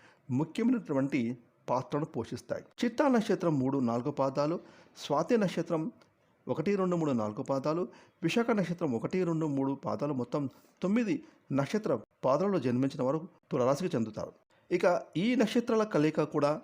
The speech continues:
వీరి వ్యక్తిత్వానికి ఒక ప్రత్యేకమైన లోతును,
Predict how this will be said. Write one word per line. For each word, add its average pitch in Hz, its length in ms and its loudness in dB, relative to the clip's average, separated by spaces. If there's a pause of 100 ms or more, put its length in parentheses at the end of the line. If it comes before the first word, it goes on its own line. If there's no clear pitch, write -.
వీరి 175 360 2 (120)
వ్యక్తిత్వానికి 143 920 0
ఒక 131 160 -2
ప్రత్యేకమైన 143 840 -2 (180)
లోతును, 147 600 0